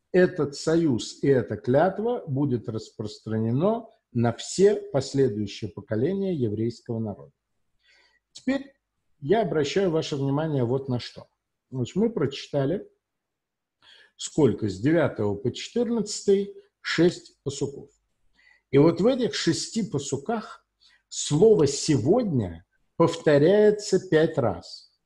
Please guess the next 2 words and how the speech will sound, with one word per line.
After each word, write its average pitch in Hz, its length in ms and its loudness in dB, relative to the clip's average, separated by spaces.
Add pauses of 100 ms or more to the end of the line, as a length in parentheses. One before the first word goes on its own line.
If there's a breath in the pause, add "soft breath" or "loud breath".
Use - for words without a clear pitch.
(460)
«Стоите 214 1200 4
сегодня», 117 1000 4